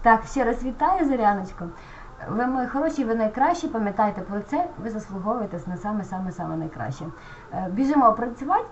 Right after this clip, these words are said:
говорити вже не можу. <laughs> Трохи захрипла. Все, дівчатка, всім гарного дня, всім дуже гарно дякую,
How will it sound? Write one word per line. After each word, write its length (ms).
говорити 420
вже 140
не 100
можу. 340
<laughs> 1600
Трохи 280
захрипла. 580
Все, 160
дівчатка, 420
всім 280
гарного 380
дня, 380
всім 320
дуже 240
гарно 400
дякую, 500